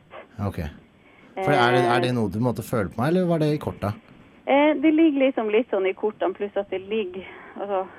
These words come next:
Speaker 2: det der å ta inn, for at, eh, jeg bruker jo også kortene bare sånn, sånn fokus, og så stoler jeg på det jeg får opp. For at, eh, jeg jobber ikke bestandig sånn at jeg kan kortene.
Speaker 1: Nei, ok.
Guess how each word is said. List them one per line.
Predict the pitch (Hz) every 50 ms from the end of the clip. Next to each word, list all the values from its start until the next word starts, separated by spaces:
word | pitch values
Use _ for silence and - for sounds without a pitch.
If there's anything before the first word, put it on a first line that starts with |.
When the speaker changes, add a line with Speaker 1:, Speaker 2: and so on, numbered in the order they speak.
| - - _ _ -
Speaker 2:
det | - - 214 196
der | 196 185 185
å | 185
ta | - - 202 190 180
inn, | 170 170 165 180 180
for | - - 202
at, | - - _ _ _ _ _ _ _ _ _ _ _ _ _
eh, | - 185 190 180 180 175 175 175 170
jeg | - - - - - - - 208 202
bruker | 208 208 226 - -
jo | 170 -
også | - 190
kortene | - - 208 - - 180 175
bare | 160 165 170 -
sånn, | 170 165 -
sånn | - 170 175 -
fokus, | - - 233 220 - - - - -
og | - 190
så | 202 196
stoler | - _ - 208 202 175 160
jeg | -
på | - -
det | 170 170
jeg | 160 -
får | - 220
opp. | 226 - _ _ - - - 131 - - - - _ _ _ _ _ _ _ _ _ _
For | - - 196
at, | 190 - - - -
eh, | 180 185 175 170 175 - - - - -
jeg | - 196
jobber | 190 202 202 196 180
ikke | - - 165
bestandig | 180 - - 202 190 165 160
sånn | - 165 165
at | 165 160
jeg | - 160 160 - - - - - - - _ -
kan | - - - 247 240 190 170 165 -
kortene. | - - 165 - _ - - - - - - - _ - - - _ - -
Speaker 1:
Nei, | - 104 104 101
ok. | 98 - -